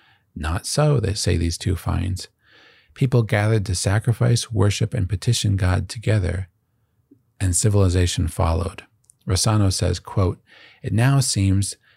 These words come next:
that it was not the settling force of agriculture, but the organizing force of ritual and religion that put an end to our hunter-gathering days."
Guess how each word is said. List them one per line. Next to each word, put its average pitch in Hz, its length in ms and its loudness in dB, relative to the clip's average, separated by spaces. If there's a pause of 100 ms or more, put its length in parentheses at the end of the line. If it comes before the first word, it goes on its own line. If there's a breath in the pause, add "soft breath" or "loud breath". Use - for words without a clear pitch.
that 104 100 0
it 104 60 2
was 95 140 0
not 110 280 2
the - 100 -4
settling 110 520 2
force 104 360 0
of 95 100 -6
agriculture, 98 800 -2
but 92 160 -4
the - 140 -6
organizing 98 720 0
force 92 400 -2
of 95 120 -4
ritual 104 460 0
and 85 140 -2
religion 92 580 -2 (380 loud breath)
that 120 100 -4
put 110 160 -2
an 98 140 -2
end 110 240 0
to 90 100 -4
our 87 120 -2
hunter-gathering 90 1040 -2
days." 85 480 -6